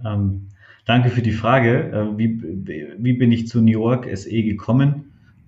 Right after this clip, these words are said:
Ähm, und, und vor allem wann? Erster Februar zwanzig einundzwanzig bin ich dort gestartet, war vorher bei Hayes in, äh, Mannheim und Frankfurt.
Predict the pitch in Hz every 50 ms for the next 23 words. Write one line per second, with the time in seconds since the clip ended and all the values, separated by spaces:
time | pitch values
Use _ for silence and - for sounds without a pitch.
0 | - 113 104 104 104 98 - - - _ _ _ _ _ _ - 110 104 101 98
1 | - 101 98 - 98 104 107 98 101 107 120 131 123 120 - - 110 110 - -
2 | 110 - - 127 120 117 117 113 113 104 107 - 110 110 110 110 - 110 98 98
3 | - - - 107 107 107 110 - - 147 170 170 - 131 - - - 120 117 110
4 | - 110 - - - 98 - - 107 110 113 - 113 107 110 - _ _ _ _
5 | _ _ - 104 95 - - 113 110 104 98 101 98 101 110 113 123 120 - -
6 | - _ _ _ - 113 110 107 107 107 104 - - - 98 98 98 101 110 113
7 | 113 110 101 101 101 98 - - 143 135 - - 117 113 110 113 113